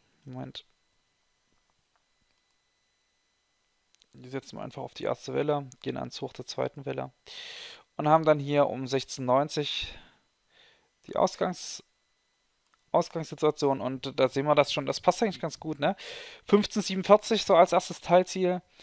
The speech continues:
fünfzehn sechshundertsechzig, das ist die fünfzehn sechshundertsiebzig da ganz in der Nähe, das clustert sich auch sehr schön und sogar fünfzehn fünfhundertdreißig, die ist ja auch altbekannt, da hängt sogar der andere Trigger-File, ne, passt eigentlich <laughs> wie die Faust aufs Auge, ne? Also von der, von der Fibo-Projektion, warum mache ich das?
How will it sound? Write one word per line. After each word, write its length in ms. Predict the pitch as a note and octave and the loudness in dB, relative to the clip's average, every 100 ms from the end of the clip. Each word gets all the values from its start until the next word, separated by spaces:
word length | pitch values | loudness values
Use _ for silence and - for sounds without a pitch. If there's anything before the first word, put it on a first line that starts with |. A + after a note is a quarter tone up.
| - _ | -20 _
fünfzehn 380 | - E3 - F#3 | -8 -6 -4 0
sechshundertsechzig, 600 | F3 - F#3 - G3 - | 2 4 4 2 -2 -2
das 180 | E3 - | -4 -6
ist 140 | - | -10
die 60 | D#3+ | -8
fünfzehn 280 | F3 D3 | -8 -6
sechshundertsiebzig 560 | - D#3+ - F#3+ - F#3 | -4 -2 -4 -4 -4 4
da 160 | F3+ F3+ | 6 6
ganz 240 | F3+ E3+ | 4 2
in 80 | F3+ | 2
der 100 | E3 | 2
Nähe, 280 | D#3 D#3+ D#3+ | 2 2 2
das 160 | D#3+ | 0
clustert 340 | - F3 - E3 | 8 8 8 0
sich 180 | D#3+ - | -2 0
auch 160 | E3 | 2
sehr 120 | - | 2
schön 220 | E3 D#3+ D#3+ | 0 -2 -2
und 220 | F3 G3 | -2 0
sogar 300 | G#3+ F3+ E3+ | 0 2 0
fünfzehn 360 | F#3+ F#3 - | -2 -8 -10
fünfhundertdreißig, 680 | - E3+ - - E3+ - - - - - - _ | -10 -12 -8 0 0 0 -8 -14 -18 -18 -20 _
die 60 | C#3+ | -4
ist 100 | - | 2
ja 80 | - | 4
auch 160 | - | 4
altbekannt, 640 | C#3+ C3+ - D3+ D3+ E3+ E3+ | 2 2 2 2 4 4 6
da 160 | C#3+ | 6
hängt 180 | C#3+ D3 | 4 -2
sogar 200 | D3+ D#3 | 0 4
der 120 | D3+ | 4
andere 220 | C#3 - | 2 -2
Trigger-File, 600 | - F#3+ F#3 - F#3+ F#3+ - - - - - - | -2 4 4 10 10 10 6 -6 -18 -18 -20 -14
ne, 200 | B2+ C3 | -6 -4
passt 280 | - E3+ G#3 | 2 6 8
eigentlich 400 | F#3 F#3 - - | 8 6 2 4
<laughs> 160 | - | 4
wie 120 | G#3+ | 4
die 100 | G3 | 2
Faust 300 | - G3 G#3 | 12 12 12
aufs 140 | G#3 G#3+ | 12 10
Auge, 300 | G3+ A#3 A2+ | 10 10 4
ne? 280 | C#3+ G#3 E3 B2+ | 4 4 2 -4
Also 220 | D#3 D3+ | -6 -4
von 140 | D3 D#3 | -2 0
der, 140 | D3+ - - - | 0 -2 -20 -20
von 100 | - | -8
der 80 | C3 | -6
Fibo-Projektion, 680 | - F3 E3+ E3+ E3 F3+ E3+ | -4 -6 2 2 2 0 6
warum 160 | E3 F3 | 8 8
mache 160 | G3+ | 8
ich 80 | A#3 | 8
das? 180 | A#3 | 6